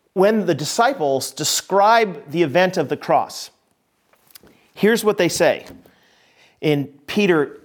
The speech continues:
describes this in, in Acts two, verse twenty-two. He's preaching to a bunch of Jewish people, and he says, "Fellow Israelites,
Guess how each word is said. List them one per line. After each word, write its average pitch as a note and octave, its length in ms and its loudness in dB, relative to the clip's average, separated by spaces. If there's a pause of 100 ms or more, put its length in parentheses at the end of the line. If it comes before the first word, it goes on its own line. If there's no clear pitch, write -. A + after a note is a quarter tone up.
describes C#3+ 400 -2
this D3+ 260 -4
in, D#3 160 0
in D3+ 200 -2
Acts D3+ 380 -4
two, E3+ 360 0
verse C#3 240 -2
twenty-two. D3+ 380 -4
He's A#2+ 160 -6
preaching D#3 540 -4
to - 100 -8
a C#3 40 -6
bunch D3+ 200 -2
of A#2+ 80 -10
Jewish E3+ 280 2
people, B2+ 280 -6
and B2+ 80 -6
he - 40 -12
says, C3 160 -6
"Fellow F#3+ 320 2
Israelites, D3+ 800 -2